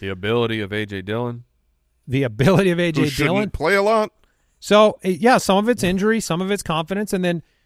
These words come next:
Speaker 2: the Las Vegas Raiders, uh, they do get Jimmy Garoppolo back. Davante Adams, I think we expect to be back out there. It's a weird one.
Speaker 3: Yeah,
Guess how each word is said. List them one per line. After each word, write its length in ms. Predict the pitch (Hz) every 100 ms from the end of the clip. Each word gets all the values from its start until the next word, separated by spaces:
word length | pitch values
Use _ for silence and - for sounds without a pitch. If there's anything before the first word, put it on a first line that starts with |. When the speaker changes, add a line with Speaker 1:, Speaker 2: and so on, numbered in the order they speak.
| _ _ 135
Speaker 2:
the 200 | 156 170
Las 340 | 156 170 196
Vegas 520 | 165 156 170 180 202
Raiders, 560 | 131 131 139 202 208 -
uh, 340 | 156 147 147 135 - _ _
they 160 | - 135
do 280 | 135 127 147
get 180 | 170 127
Jimmy 260 | 143 160
Garoppolo 560 | 160 143 147 170 175 135
back. 460 | 117 117 185 - _ _ _ _ _ _ _
Davante 400 | - 131 160 165
Adams, 340 | 156 156 170 160
I 80 | 151
think 200 | 156 156
we 120 | 156
expect 400 | 160 - 151 -
to 60 | 156
be 120 | 175
back 280 | 151 175 147
out 220 | 113 -
there. 280 | 120 151 175 _ _ _ _ _ _ _ _ _ _ _ _ _ _ _
It's 200 | 170 185
a 40 | 226
weird 240 | 233 254
one. 180 | 135 85 _ _ _ _ _ _ _ -
Speaker 3:
Yeah, 440 | 156 180 156 127